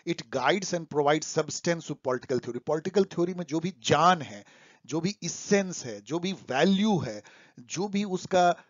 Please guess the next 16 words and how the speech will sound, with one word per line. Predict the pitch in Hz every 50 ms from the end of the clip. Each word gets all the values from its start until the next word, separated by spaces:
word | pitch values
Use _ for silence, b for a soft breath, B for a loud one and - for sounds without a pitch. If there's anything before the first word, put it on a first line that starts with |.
| B B B
समझिए | - 156 156 170 151 151 175
कि | 175 - 175 165 165 156 - 123
जो | 120 - - 156 165 165
यूजफुल | 156 139 120 131 156 180 196 185 - - 208 220 185
बनाता | - 151 147 156 156 156 - 180
है | 170
हमारे | 160 151 151 151 151
समाज | - - 139 139 135 131 -
के | - 135
लिए, | 123 127
वो, | 131 131 139 147 151 - -
वो | 135 151
फिलॉसफी | 151 - - 113 107 107 143 - - - - 123
से | - - 104
आता | 87 80 - - -
है। | - -